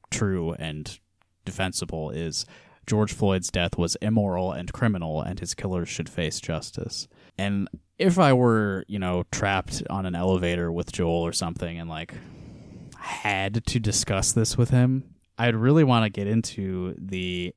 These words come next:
like, what makes what happened immoral? What makes it criminal? Why did these people kill him?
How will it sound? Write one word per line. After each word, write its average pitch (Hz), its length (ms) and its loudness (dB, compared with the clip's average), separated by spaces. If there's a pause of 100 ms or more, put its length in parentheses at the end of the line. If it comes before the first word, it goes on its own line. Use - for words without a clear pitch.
(400)
like, 107 180 -4
what 143 300 2
makes 165 460 0
what 101 140 -6
happened 87 680 -6 (420)
immoral? 85 640 -8 (180)
What 120 240 2
makes 123 320 2
it 107 100 -6
criminal? 87 540 -8 (400)
Why 113 760 4 (200)
did 135 120 6
these 139 180 6
people 135 280 6
kill 117 240 4
him? 123 300 4